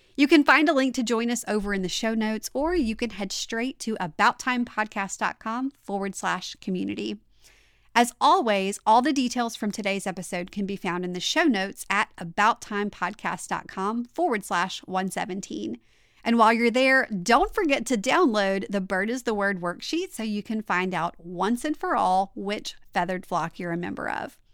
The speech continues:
And if you're within driving distance to Baton Rouge, I would love to see you on March twenty-seventh at the Spring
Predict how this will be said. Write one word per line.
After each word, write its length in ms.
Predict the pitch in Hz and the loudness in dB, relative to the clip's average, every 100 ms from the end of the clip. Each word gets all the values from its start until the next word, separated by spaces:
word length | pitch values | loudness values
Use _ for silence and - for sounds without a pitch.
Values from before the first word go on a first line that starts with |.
| _ - - | _ -12 0
And 100 | 247 | 2
if 140 | 240 | 2
you're 160 | 247 269 | 0 0
within 340 | 277 262 247 | 2 4 2
driving 500 | 214 214 202 247 285 | 2 2 4 4 4
distance 380 | 233 220 254 220 | 2 0 -4 -6
to 100 | 247 | 0
Baton 240 | 220 202 208 | 2 2 0
Rouge, 360 | 185 185 180 - | -4 -4 -6 -2
I 160 | 202 247 | 0 2
would 200 | 262 233 | 0 -2
love 480 | 220 220 233 233 254 | -4 -6 0 0 0
to 100 | - | -4
see 220 | 302 - 196 | -6 -4 -4
you 340 | 190 190 190 | -2 -4 -4
on 200 | 185 190 | -2 -2
March 280 | 190 196 - | 0 -2 -4
twenty-seventh 760 | - 247 262 - 180 185 180 - | -8 -4 -4 -2 -4 -4 -6 -4
at 180 | 165 165 | -6 -6
the 100 | - | -10
Spring 720 | 196 - - 175 165 165 175 | -10 -10 -10 -8 -4 -4 -6